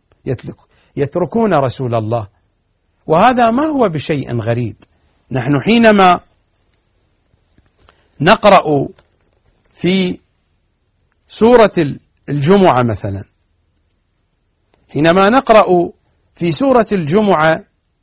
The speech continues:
"وإذا رأوا تجارة أو لهواً"، آخر آية من سورة الجمعة، "وإذا رأوا تجارة أو لهواً انفضوا إليها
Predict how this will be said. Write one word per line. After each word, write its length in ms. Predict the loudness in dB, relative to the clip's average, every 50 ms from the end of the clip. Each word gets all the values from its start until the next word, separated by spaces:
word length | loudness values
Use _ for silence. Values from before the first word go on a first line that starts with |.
| _ _ _ _ _ _ _ _ _ _ _ _ _ _ _ _ _ _ _ _ _ _ _ _ _ _ _ _ _ _ _ _ _ _ _ _ _ _ _ _ _ _ _ _ _ _ _ _ _ _ _ _ _ _ _ _ _ _ _ _ _ -2
"وإذا 520 | 0 0 2 2 2 2 4 4 4 6
رأوا 340 | 4 4 6 6 4 4 2
تجارة 1080 | 0 -4 -6 -2 0 2 4 4 4 4 2 2 0 0 -4 -4 -4 -4 -8 -10 -16 -16 _ -4 -2
أو 160 | -2 0 0
لهواً"، 380 | 0 -2 -2 -2 -4 -4 -4 -6 -6 -10 -14 _ _ _ _ _ _ _ _ _ -4
آخر 380 | 0 0 0 0 0 0 -2 -2
آية 480 | 0 0 0 0 0 0 -2 -6 -10 -16 _ _ _ _ _ _ _ _ _ _ _ _ _ _ _ _ _ _ _ _ _ _ _ _ _ _ _ _ -12
من 100 | -10 -10
سورة 320 | -8 -6 -4 -2 -2 -2 -4 -6
الجمعة، 540 | -10 -10 -8 -10 -10 -10 -10 -12 -16 -20 -20 _ _ _ _ _ _ _ _ _ _ _ 0
"وإذا 520 | 0 0 2 2 2 2 4 4 4 4
رأوا 320 | 4 2 2 2 0 0
تجارة 840 | 0 -2 -2 0 2 2 2 2 2 0 0 -2 -2 -4 -4 -4 -4
أو 240 | -2 -2 0 0 2
لهواً 580 | 2 2 2 2 0 0 0 0 -2 -4 -6 -12 _ _ _ _ _ -4
انفضوا 800 | -2 -2 -2 -4 -2 0 2 2 0 0 -6 -4 -2 0 0 -2
إليها 720 | -2 -4 -4 -4 -2 -2 -2 -4 -4 -6 -6 -6 -8 -12